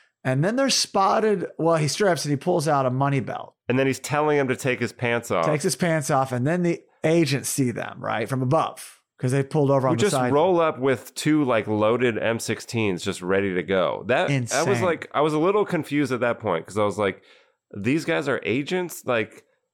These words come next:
Speaker 2: they're just shooting left and right and just, they're
Speaker 1: Right.
Speaker 2: being crazy.
Speaker 1: Well, and as the audience, the first time I've watched it, you don't know what's going on here. I told you guys something. I told the audience something just now. If you don't know the movie, you don't know these are federal agents. You think this is, like,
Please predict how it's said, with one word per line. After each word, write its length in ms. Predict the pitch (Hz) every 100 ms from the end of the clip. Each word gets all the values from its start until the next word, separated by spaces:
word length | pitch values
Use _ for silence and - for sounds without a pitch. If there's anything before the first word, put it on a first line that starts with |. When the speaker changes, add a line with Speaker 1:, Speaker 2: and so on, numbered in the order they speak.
| _ _
Speaker 2:
they're 220 | 110 127 143
just 240 | 170 180
shooting 580 | - - 175 175 120 107
left 480 | 71 110 113 147 -
and 160 | 139 117
right 300 | 127 151 120 -
and 180 | 107
just, 380 | 98 120 - -
they're 100 | 123
Speaker 1:
Right. 40 | 156
Speaker 2:
being 120 | 156
crazy. 640 | - 160 202 127 85 - _ _ - - -
Speaker 1:
Well, 160 | 208 208
and 160 | 196
as 140 | 196 170
the 80 |
audience, 400 | 226 311 277 151
the 100 | -
first 380 | 160 226 185 -
time 200 | 170 160
I've 120 | 143
watched 240 | 147 214 -
it, 80 | -
you 120 | 208
don't 300 | 180 233 -
know 80 | 139
what's 200 | 117 -
going 200 | 120 113
on 140 | 110
here. 200 | 107 95
I 160 | 151 202
told 320 | 202 185 156
you 60 | 147
guys 240 | 143 139
something. 360 | 135 131 127 127
I 60 | 120
told 220 | 127 110
the 100 | 107
audience 320 | 110 110 107
something 300 | 110 98 104
just 180 | 101 -
now. 300 | 107 107 107 - -
If 140 | - 123
you 100 | 127
don't 320 | 139 175 240
know 140 | 160
the 80 | 143
movie, 480 | 147 214 185 151 143 -
you 180 | - 269
don't 320 | 175 190 220
know 280 | 147 190 240
these 200 | 160 147
are 40 | 147
federal 360 | 151 165 160
agents. 360 | 175 220 110 -
You 100 | -
think 200 | 180 139
this 180 | 160 -
is, 140 | 123
like, 300 | 131 117 -